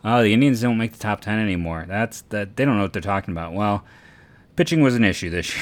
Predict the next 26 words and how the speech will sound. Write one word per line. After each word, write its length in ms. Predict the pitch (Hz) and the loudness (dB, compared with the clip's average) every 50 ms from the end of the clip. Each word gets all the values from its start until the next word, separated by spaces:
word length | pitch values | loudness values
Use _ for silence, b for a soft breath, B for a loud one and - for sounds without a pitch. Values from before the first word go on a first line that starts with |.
| - - | -8 -8
<laughs> 160 | - - - 139 | -8 -4 0 2
year, 400 | 123 107 104 101 98 101 104 - | 4 4 4 4 2 2 0 -2
and 360 | - 110 107 104 104 107 113 120 | -4 -2 0 2 2 2 2 0
even 220 | 135 127 143 143 | 0 0 2 2
though 240 | 139 139 135 135 131 | 2 2 0 0 0
there 140 | 135 135 139 | -2 0 0
were 120 | 139 135 | 0 -2
some 260 | - - 147 131 135 - | -2 -2 -2 -2 -2 -2
emergence, 720 | 156 131 127 120 123 127 139 127 113 127 120 117 - - | -2 0 2 2 4 4 2 2 2 2 0 0 -2 -6
there 460 | - - - - - - - _ - | -18 -20 -20 -20 -20 -20 -20 _ -10
was 120 | 147 143 139 | -8 -6 -4
a 60 | 135 | -2
lot 160 | 131 131 127 | 0 0 0
of 100 | 120 107 | 2 4
injuries 440 | 107 110 113 120 120 117 117 110 107 | 4 4 4 4 2 2 0 0 0
and 80 | 101 | -2
a 60 | 85 85 | -2 0
lot 200 | 87 113 131 139 | 0 0 0 0
of 60 | 120 | 0
step 260 | - 131 117 90 85 | 0 0 -2 0 0
backs, 380 | 98 98 98 90 85 - - 107 | -2 -2 -2 -2 -4 -6 -8 -10
let's 140 | 101 - | -10 -10
be 220 | - - 107 101 101 | -10 -8 -8 -8 -6
perfectly 440 | - 110 98 - - - 92 92 95 | -6 -6 -8 -8 -8 -8 -8 -8 -6
honest. 420 | 98 98 101 98 98 - - _ - - | -6 -6 -6 -6 -6 -8 -12 _ -16 -8
I 260 | - 123 123 101 110 | -6 -4 -4 -4 -6